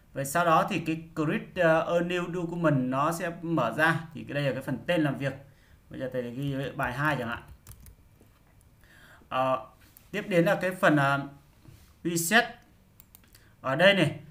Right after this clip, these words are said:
thì nó cũng giống với lại một số các cái phần mềm, ờ, thiết kế khác, là nó cho chúng ta một số các cái lựa chọn. Ví dụ như là mặc định ở C M Y K hay là,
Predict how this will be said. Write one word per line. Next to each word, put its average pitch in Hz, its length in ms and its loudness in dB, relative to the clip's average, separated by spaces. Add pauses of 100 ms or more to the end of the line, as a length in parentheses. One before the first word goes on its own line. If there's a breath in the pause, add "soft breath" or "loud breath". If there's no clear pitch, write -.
(160)
thì 160 120 0
nó 165 220 4
cũng 254 300 -2
giống 190 340 4
với 262 100 4
lại 247 180 2
một 160 100 -4
số 147 200 -6
các 190 180 -4
cái 220 160 -2
phần 147 180 2
mềm, 135 240 2
ờ, 120 260 -6 (100)
thiết 185 180 -10
kế 151 100 0
khác, 226 420 0
là 151 60 0
nó 143 320 -2 (200)
cho 175 200 0
chúng 165 200 -2
ta 170 320 6
một 143 100 0
số 139 160 -8
các 156 160 -4
cái 185 80 -6
lựa 180 160 -4
chọn. - 300 0 (720 soft breath)
Ví 131 100 -8
dụ 165 120 -6
như 165 180 2
là 156 60 4
mặc 151 280 0
định 151 200 -6
ở 139 60 -4
C - 100 -8
M 170 140 2
Y 143 280 2
K 170 60 2 (1040 soft breath)
hay 160 180 -2
là, 143 440 4